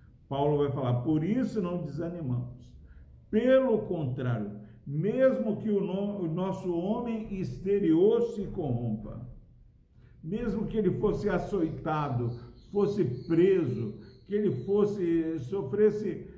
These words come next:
é, no próprio corpo as marcas de Cristo, mesmo que esse homem exterior, a aparência dele,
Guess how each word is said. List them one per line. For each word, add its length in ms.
é, 680
no 200
próprio 340
corpo 640
as 380
marcas 720
de 120
Cristo, 680
mesmo 540
que 100
esse 220
homem 260
exterior, 800
a 220
aparência 800
dele, 720